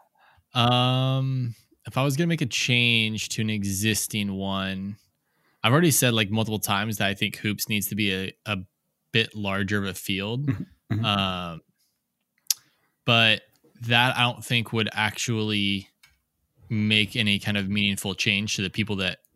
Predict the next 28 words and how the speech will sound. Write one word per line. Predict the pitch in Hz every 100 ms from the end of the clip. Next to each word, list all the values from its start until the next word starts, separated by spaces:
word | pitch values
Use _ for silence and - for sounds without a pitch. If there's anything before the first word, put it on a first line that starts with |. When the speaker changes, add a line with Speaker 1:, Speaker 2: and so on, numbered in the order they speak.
| _
Speaker 1:
one, | 113 127 143
the | 117
people | 127 107
that | 98
are |
good | 90 107
at | 110
it, | 120
it's | 104
not | 98
gonna | 104
make | 101 101
any |
meaningful | 98 98 107
change. | - 107 117 120 - - _ _ -
And | 104
then | 101
the | 101
people | 113 104
that | 101
aren't | 110 - _ _
really | 117 107
good | 101 104
at | 98 101
it, | 95
'cause | 104
they're | 98
not | 101